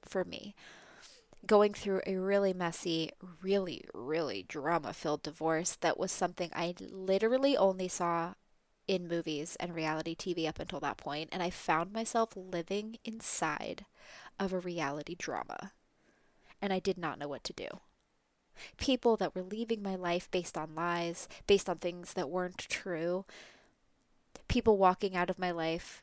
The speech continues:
not knowing the whole story, the injustice that I felt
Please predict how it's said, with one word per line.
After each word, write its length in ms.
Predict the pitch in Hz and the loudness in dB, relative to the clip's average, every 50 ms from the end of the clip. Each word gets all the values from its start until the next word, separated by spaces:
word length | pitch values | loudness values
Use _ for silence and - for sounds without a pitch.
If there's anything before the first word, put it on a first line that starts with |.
| _ _ _ | _ _ _
not 320 | - 180 185 175 175 - | -4 2 4 4 4 2
knowing 360 | 165 175 160 151 160 180 180 | 0 -4 -4 -2 -2 -4 -4
the 80 | 160 156 | -6 -6
whole 180 | - - 160 170 | -4 -4 -2 -2
story, 400 | - - - 165 156 156 156 180 | 0 -2 -2 -2 -2 -2 -2 -2
the 160 | 180 202 196 | 0 0 0
injustice 880 | 185 175 160 - - - 175 156 156 185 - - - - 175 156 165 - | 0 -2 -4 -6 -4 0 2 2 2 2 -2 -6 -4 -2 -4 -2 -4 -6
that 140 | - - 180 | -6 -6 -6
I 120 | 165 160 | -6 -6
felt 540 | 151 - - - 175 160 151 143 - - - | -6 -8 -4 -2 -2 0 0 -2 -6 -10 -16